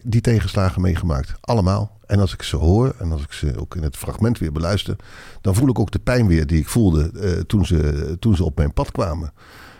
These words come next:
Eh, alleen die tegenslagen hebben me niet eronder gekregen. Die te-, tegenslagen hoef je er ook helemaal niet onder te krijgen. Maar je mag ze gewoon niet ontkennen. Ze zijn er. En als ze er zijn,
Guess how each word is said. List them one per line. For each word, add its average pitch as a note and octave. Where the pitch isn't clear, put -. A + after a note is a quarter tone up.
Eh, F2+
alleen A2+
die G2
tegenslagen D#2+
hebben D2
me D2
niet D#2
eronder B2+
gekregen. D#2
Die E2
te-, D#2
tegenslagen D2
hoef C3
je -
er B2
ook G#2+
helemaal D2
niet C#2+
onder C#2
te -
krijgen. D2
Maar E2
je F#2+
mag B2+
ze -
gewoon F#2+
niet F2
ontkennen. E2+
Ze F#2+
zijn C3
er. D2+
En -
als F#2+
ze E2
er D#2
zijn, B2